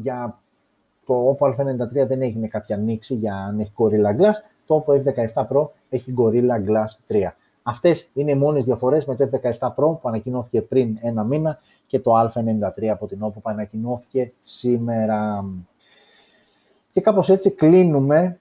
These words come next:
το πρώτο μέρος της εκπομπής, που είναι και το μεγάλο και αφορά τις νέες συσκευές που ανακοινώθηκαν τη βδομάδα που μας πέρασε. Πάμε τώρα σε κάποια επιλεκτικά νέα και να κλείνουμε.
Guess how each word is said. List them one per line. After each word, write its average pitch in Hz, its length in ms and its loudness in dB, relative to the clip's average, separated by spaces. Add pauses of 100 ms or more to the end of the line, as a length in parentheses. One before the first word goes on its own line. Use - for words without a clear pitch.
(140)
το 135 100 0
πρώτο 147 320 -2
μέρος 131 400 -2
της 117 240 -8
εκπομπής, 123 500 -4
που 143 100 -6
είναι 139 100 -4
και 135 100 -6
το 123 100 -4
μεγάλο 135 640 0 (140)
και 120 840 0 (200)
αφορά 127 600 -2
τις 117 160 -6
νέες 127 300 -2
συσκευές 120 520 -4
που - 80 -10
ανακοινώθηκαν 113 680 -6
τη 110 80 -6
βδομάδα 110 440 -4
που 107 80 -12
μας 110 180 -6
πέρασε. - 440 -2
Πάμε 170 220 2
τώρα 151 220 4
σε 127 120 -6
κάποια - 280 -4
επιλεκτικά 117 440 -6
νέα 120 180 -4
και 123 180 -8
να 110 100 -8
κλείνουμε. 127 680 -2